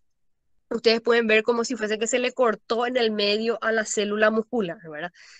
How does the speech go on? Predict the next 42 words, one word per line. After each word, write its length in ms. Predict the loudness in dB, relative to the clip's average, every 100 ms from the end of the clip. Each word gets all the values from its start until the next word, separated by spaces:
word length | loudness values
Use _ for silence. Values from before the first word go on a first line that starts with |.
| _
En 140 | -4
el 140 | -2 0
cual 240 | 2 2
un-, 180 | 0 -4
incluso 400 | -4 -4 0 2
ahí 200 | 2 0
señala 460 | -2 2 2 4 0
con 140 | -2
una 260 | -2 -2 -2
N 220 | -2 -2
los 220 | -2 -2
núcleos, 500 | -2 -2 -4 -6 -10 _ _ _ -4
¿verdad? 360 | 0 2 0 -4
Y, 400 | -8 -4 -4 -6 -8
eh, 280 | -4 -2 2
la, 200 | 2 2
le-, 260 | 0 -4 -8
se 220 | 0 2
ve 220 | 2 0
súper 340 | -2 0 2 4
bien 180 | 2 0
que 120 | 0
el 140 | 0
núcleo 360 | -2 -4 -4 -4
tiene 380 | -2 0 0 2
una 180 | 2
localización 760 | 2 0 -2 -2 -2 -2 -4 -6
central, 460 | -6 -6 -8 -8
no 80 | -6
se 120 | -4
encuentra 580 | -4 -2 0 2 2 2
en 60 | 2
la 100 | 2
periferia 640 | 0 -2 -2 -2 2 4
de 100 | 4
la 140 | 2 -2
célula, 420 | -8 -10 -10 -10
bien 300 | -8 -6 -4
en 120 | -2
el 100 | 0
centro 320 | 0 0 0
está. 200 | -6 -10